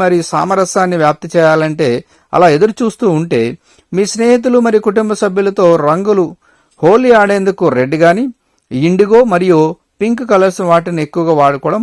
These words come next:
మంచిది. So ఫ్రెండ్స్, మరి ఆస్ట్రాలజీ ప్రకారం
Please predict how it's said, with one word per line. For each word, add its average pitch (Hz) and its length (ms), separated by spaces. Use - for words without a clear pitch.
మంచిది. 85 300
So 190 120
ఫ్రెండ్స్, 254 280
మరి 151 180
ఆస్ట్రాలజీ 247 420
ప్రకారం 202 380